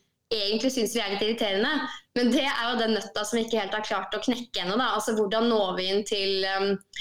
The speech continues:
ja, sånn som Ronny fra, fra Et Fett Liv, da. Hvordan liksom kommer vi inn i hjertet hans og får han til å forstå at dette her med kos, altså for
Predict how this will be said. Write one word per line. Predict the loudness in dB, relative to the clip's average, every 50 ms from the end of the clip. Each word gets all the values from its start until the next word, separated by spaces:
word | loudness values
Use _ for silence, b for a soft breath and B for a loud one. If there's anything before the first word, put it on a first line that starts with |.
| B B B
ja, | -4 -2 0
sånn | 0 0 2
som | 4 4 6 6
Ronny | 4 4 4 4 2 2 0 0
fra, | -2 -4 -4
fra | -4 -4 -4 -4 -4
Et | -4 -4 -4
Fett | -6 -6 -6 -4 -4
Liv, | -2 0 0 0 0
da. | 0 0 0
Hvordan | 0 0 0 0 0 2 2
liksom | 2 0 0 0 2 2 2 0 B B B B _ -2
kommer | 2 2 4 4
vi | 2 2 2 2
inn | 2 4 4
i | 2
hjertet | 0 -2 -6 -6 -4 -2 0
hans | 0 0 0 -2 -4
og | -4
får | -2 0 0 2 2 2 0
han | 0 -2 -2
til | 0 2 4
å | 4 4 2 2 0 -4 B B B B _ _ _ -4
forstå | -2 0 0 0 -2 -2 0 2 2 4 4 4
at | 4 2 -2 -4 -6 -8 -8 -6 -6 -6 -6 -10 _ -6
dette | -6 -4 -4 -2 0
her | 0 0 0
med | 0 -2
kos, | -2 2 4 6 6 4 4 2 -2 -4 -4 -6 -8 -10 -12 _ -6
altså | -4 -2 -2 -2
for | -2 0